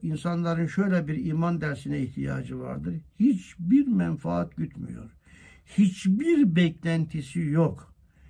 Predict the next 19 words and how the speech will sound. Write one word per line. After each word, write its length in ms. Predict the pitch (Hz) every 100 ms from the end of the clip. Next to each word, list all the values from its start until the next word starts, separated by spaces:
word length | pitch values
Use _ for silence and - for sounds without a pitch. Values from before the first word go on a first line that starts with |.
| - - _
Onun 200 | 156 160
için 400 | 226 180 208 175
böyle 400 | 143 233 269 202
bir 260 | 165 165 175
iman 400 | 165 170 185 160
dersine 420 | 151 143 151 165
hiç 160 | 180 -
kimse 320 | 190 - 180
itiraz 520 | 170 143 151 147 135
edemez. 520 | 139 151 151 160 180 - - - - -
Biz 180 | 220 190
de 140 | 190
bu 100 | 196
kadar 260 | 190 160 160
işkencelerle, 1120 | - 165 - 160 156 147 143 143 147 139 131
sıkıntılar 680 | - - - 165 156 151 185
altında 720 | 175 156 147 147 151 196 220
bunları 300 | 170 175 170
anlatmakla 880 | 175 165 170 170 220 226 214 262 269